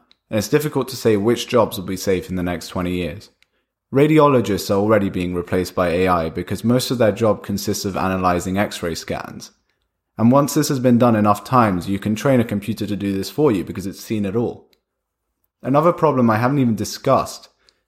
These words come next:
is that many cities are based around certain professions. For example, Las Vegas and their gambling.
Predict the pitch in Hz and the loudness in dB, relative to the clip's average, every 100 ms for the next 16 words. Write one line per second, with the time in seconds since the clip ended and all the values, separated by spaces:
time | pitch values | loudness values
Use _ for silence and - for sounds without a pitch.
0 | - 110 117 139 147 123 139 131 123 104 | -6 0 2 4 2 0 -2 0 0 0
1 | 98 107 104 - 98 92 90 - 92 92 | 0 0 -2 -2 -4 -2 -2 -4 -4 -4
2 | 90 92 117 110 85 78 - 98 113 104 | -8 -2 -2 -2 -6 -8 -6 -2 0 0
3 | 110 110 117 117 117 110 104 104 - 104 | 0 2 2 0 2 2 0 -4 -6 -6
4 | 98 92 92 104 113 120 131 147 | -4 -2 0 0 0 0 -2 -4